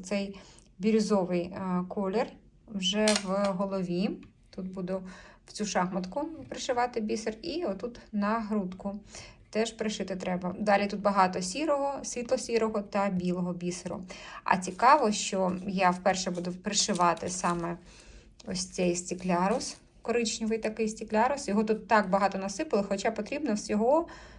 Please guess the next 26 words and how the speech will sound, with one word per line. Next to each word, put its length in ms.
один, 360
два, 300
три, 400
чотири, 360
п'ять, 240
шість, 540
шість 360
паличок. 440
А 100
тут, 300
ну, 160
не 120
знаю, 300
скільки 360
його, 320
скільки 280
можна 300
раз 180
пришити 420
ось, 300
е, 300
цей 140
самий 340
камиш, 420
котрий 480
іде 340